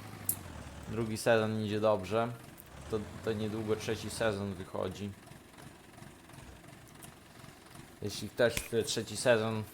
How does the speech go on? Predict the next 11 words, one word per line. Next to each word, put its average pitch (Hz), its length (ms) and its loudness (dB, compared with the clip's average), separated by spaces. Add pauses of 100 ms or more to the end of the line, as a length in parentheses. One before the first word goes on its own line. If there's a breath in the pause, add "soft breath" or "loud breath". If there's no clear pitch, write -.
(760)
to 107 60 0
oczywiście 107 580 -2
zostawcie 104 440 0
łapeczki 95 420 -4
w 95 100 -8
górę, 107 360 2
to 95 80 0
on 92 180 -4
przyjdzie 92 380 -4
bardzo 92 360 2
szybko. 101 520 -4